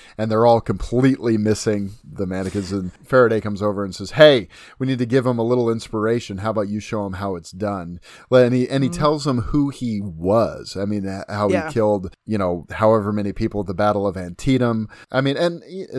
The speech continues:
Speaker 1: as was common, I mean, he was a Confederate, you know, and that's part of our history, uh, is that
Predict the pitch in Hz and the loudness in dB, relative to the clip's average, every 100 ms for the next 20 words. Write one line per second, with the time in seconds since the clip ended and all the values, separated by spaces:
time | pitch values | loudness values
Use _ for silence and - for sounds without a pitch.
0 | 117 117 117 123 - 120 107 135 165 131 | -4 -2 -2 -6 -6 -2 -2 0 -2 -2
1 | 131 123 127 - 131 165 92 80 - - | -4 -4 -4 -4 2 4 4 0 -10 -8
2 | 104 73 82 _ - 98 92 98 - - | -8 -6 -12 _ -6 -4 -2 -4 -6 -18
3 | - - 101 104 92 104 - _ 98 98 | -10 0 2 2 -2 -8 -14 _ -2 -2
4 | 104 - - 78 80 92 - 90 87 73 | -2 -4 -4 -4 -4 -6 -4 -2 -2 -4
5 | 90 90 92 87 | -6 -4 -2 -2